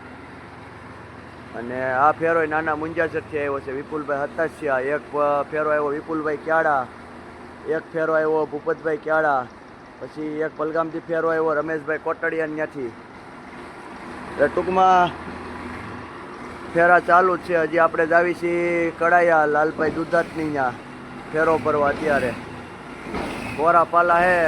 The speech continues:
વરસાદ તો તમને ખબર છે, કાલ છાંટા આવી ગયા તા.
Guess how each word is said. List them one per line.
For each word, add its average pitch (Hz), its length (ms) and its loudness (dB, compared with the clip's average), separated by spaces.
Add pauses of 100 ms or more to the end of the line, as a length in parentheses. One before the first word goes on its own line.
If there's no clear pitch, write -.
વરસાદ 156 500 0
તો 156 120 -4
તમને 160 280 -4
ખબર 170 300 -2
છે, 160 160 -6
કાલ 143 220 -4
છાંટા 151 320 -2
આવી 170 180 0
ગયા 156 180 0
તા. 156 200 -2